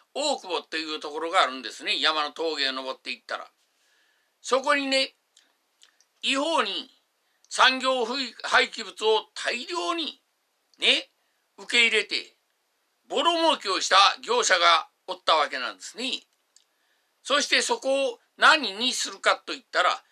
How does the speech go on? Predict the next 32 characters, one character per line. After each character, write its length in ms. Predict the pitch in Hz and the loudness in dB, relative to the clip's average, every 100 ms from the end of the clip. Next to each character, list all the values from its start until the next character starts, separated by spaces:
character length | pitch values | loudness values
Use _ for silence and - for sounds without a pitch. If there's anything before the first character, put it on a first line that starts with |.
| _ | _
資 220 | - - 180 | -8 -4 4
材 240 | 214 220 | 4 4
置 180 | 247 262 | -2 -10
き 100 | 381 | -4
場 120 | 359 | -2
に 120 | 247 | -2
す 140 | - 214 | -4 -8
る 100 | 170 | -12
と 160 | - | -10
言 100 | 160 | -10
っ 20 | 139 | -10
て 220 | - 135 | -10 -4
ね、 100 | 196 277 _ _ _ | -2 -4 _ _ _
違 100 | 175 | -10
法 100 | 214 254 269 262 _ - | -4 -2 -2 -4 _ -2
開 260 | 247 294 | 2 2
発 260 | 226 220 143 | 2 -2 -6
で 60 | 110 | -18
す 180 | - | -12
ね。 280 | 214 269 - _ _ _ _ _ - | -10 -8 -10 _ _ _ _ _ 0
や 140 | 202 | 2
っ 120 | 226 - | 2 -2
て 120 | 190 | -4
大 340 | - 220 247 | -2 -4 -4
量 240 | 330 311 302 | -4 -2 -2
の 200 | 294 - | -4 -2
産 280 | 214 240 | -2 -2
業 120 | 233 220 | -2 -2
廃 240 | 190 247 | -2 -6
棄 120 | - | -12
物 200 | 190 - | -16 -4
を 220 | 226 220 | -4 -4